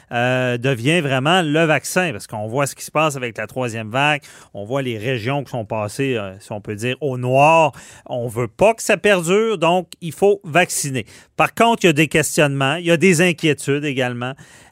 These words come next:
Euh, et on voulait faire la lumière, euh, là-dessus avec, euh,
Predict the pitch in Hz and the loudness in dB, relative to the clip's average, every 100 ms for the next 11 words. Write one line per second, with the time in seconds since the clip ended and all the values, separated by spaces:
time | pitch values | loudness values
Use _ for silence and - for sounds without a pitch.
0 | 110 120 127 139 151 147 147 143 135 131 | -4 0 0 -2 -2 0 0 0 -2 -4
1 | 127 120 127 143 139 143 135 131 127 127 | -4 -4 -2 -2 0 0 0 0 0 2
2 | 135 135 123 117 113 107 - 131 113 113 | 2 0 0 -4 -4 -8 -6 -6 -4 -8
3 | - 120 113 | -6 -4 -4